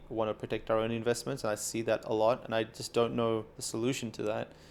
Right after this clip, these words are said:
Is you see, you know, if I were to talk about Decentraland, you see people under my thing saying, "Oh, you know, but Wax can do this. Oh, why don't you guys build on this chain? Oh, why don't you guys build on that chain?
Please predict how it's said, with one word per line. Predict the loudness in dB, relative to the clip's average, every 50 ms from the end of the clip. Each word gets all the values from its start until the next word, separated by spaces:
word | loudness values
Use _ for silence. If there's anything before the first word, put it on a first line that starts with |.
| -20 -20 -20 -20 -20 -20 -20 -20 -10 -4
Is | 0 2 2 4 4 2 2 0 -2 -4
you | -4 -2
see, | -2 0 2 2 4 4 2 2 0 -4 -8 -8 -2
you | 2 4
know, | 4 6
if | 6 6 8
I | 10 10
were | 10 8
to | 8
talk | 6 4 4 6
about | 6 6 6 6
Decentraland, | 4 2 4 4 4 4 4 6 6 6 4
you | 2
see | 0 -2 -4
people | -4 -2 0 2 2
under | 2 2 2
my | 0 0 0
thing | 0 0 -2 -2 0
saying, | 0 0 0 2 4
"Oh, | 4 4 4 4
you | 2 2
know, | 2 2 2 2 4
but | 4 6 8
Wax | 10 8 8 6 4
can | 0 2 2
do | 4 4
this. | 4 4 4 4
Oh, | 6 8 8
why | 10 8 8
don't | 6 4 2
you | 6
guys | 6 6 6 6 4
build | 2 2 4 4 2 0 -2 -4
on | -2 0
this | 0 0 0 0
chain? | 0 0 0 2 2
Oh, | 0 4 6
why | 6 6
don't | 6 6 2
you | 0 4
guys | 4 4 4 4
build | 2 0 2
on | 2 4 2
that | 2 2 0
chain? | -4 -4 -4 -4 -6 -10